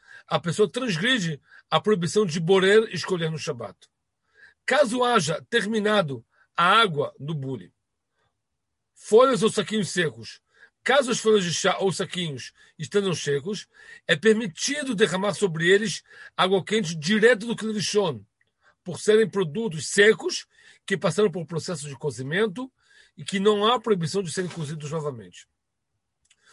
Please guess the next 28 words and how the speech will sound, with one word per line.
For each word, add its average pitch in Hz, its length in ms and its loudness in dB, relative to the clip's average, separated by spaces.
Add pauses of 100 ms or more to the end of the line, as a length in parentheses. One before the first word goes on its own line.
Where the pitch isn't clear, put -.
(160)
Sobrou 202 400 4
pouca 190 340 4
água. 151 360 -2 (520)
Caso 254 360 2
haja 208 140 0
sobrado 196 460 0
pouca 233 440 2
água 156 360 -2 (440)
para 165 140 0
Ashkenazim, 220 680 2 (440)
caso 214 280 4
não 233 60 -4
esfriou 220 260 2
totalmente, 202 640 0 (340)
e 165 80 -12
para 208 200 2
Sefaradim, 190 640 0 (360)
caso 190 260 2
não 214 120 4
baixou 190 280 -2
de 165 80 -4
oitenta 156 260 -6
graus, 156 520 -2 (420)
é 156 80 0
permitido 185 640 -2
derramar 175 600 0 (680)
água 202 460 2 (260)
quente 151 440 -6